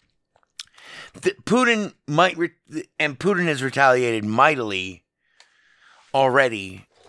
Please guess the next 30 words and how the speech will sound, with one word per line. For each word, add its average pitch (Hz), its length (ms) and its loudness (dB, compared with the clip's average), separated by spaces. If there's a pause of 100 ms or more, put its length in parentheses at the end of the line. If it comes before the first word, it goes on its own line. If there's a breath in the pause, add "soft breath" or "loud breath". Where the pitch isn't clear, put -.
(160)
but, 120 420 0 (2500)
you 160 100 -4
know, 135 160 0
God 151 320 6
knows 120 400 0
where 127 160 2
this 113 220 -4
is 110 80 -6
all 113 160 2
gonna 104 240 -8
go. 92 480 -4 (120)
I 104 200 -2
mean, 98 420 -10 (2250 soft breath)
anyway, 190 280 2
I 151 80 8
made 185 180 -2
my, 165 200 2
my 143 180 2
feelings 143 400 2
clear 165 220 2
about 120 180 4
what 117 180 0
we 117 80 -4
should 113 160 -4
be 104 220 -8
doing 156 280 0
about 113 300 -2
this 107 300 -4
last 110 360 -2
week, 113 220 -4